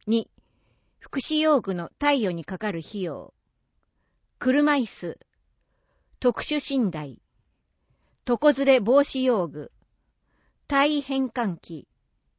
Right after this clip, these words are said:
手すり、スロープ、歩行器、歩行補助杖、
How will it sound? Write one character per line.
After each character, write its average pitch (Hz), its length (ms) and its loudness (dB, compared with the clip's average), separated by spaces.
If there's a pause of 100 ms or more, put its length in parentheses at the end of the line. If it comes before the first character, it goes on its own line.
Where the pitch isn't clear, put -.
(680)
手 240 120 2
す 247 220 -4
り、 226 220 -8 (640)
ス - 260 -4
ロ 269 200 6
ー - 20 -8
プ、 - 300 -12 (720)
歩 240 160 -2
行 269 280 6
器、 - 320 -14 (960)
歩 247 160 -2
行 311 280 4
補 262 140 0
助 262 180 0
杖、 165 360 -10